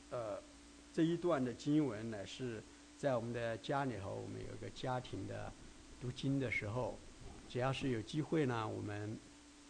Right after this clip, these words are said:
每个星期都有几天，我们一家人在一起。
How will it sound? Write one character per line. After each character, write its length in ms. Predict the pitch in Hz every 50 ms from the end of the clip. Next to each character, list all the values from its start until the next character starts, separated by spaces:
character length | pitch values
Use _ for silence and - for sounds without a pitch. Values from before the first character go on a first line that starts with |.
| - - - - - - -
每 140 | 143 123
个 120 | 113 135 131
星 180 | - 147 156
期 100 | 143 -
都 140 | 131 131 139
有 140 | 135 127 127
几 140 | 123 - -
天， 280 | - - 120 120 120
我 60 | 113 110
们 200 | 107 107 107 104 104
一 40 | 107
家 240 | 107 - 123 123 120
人 180 | 107 90 95
在 160 | - - 107 107
一 100 | 104 107
起。 240 | 107 - - -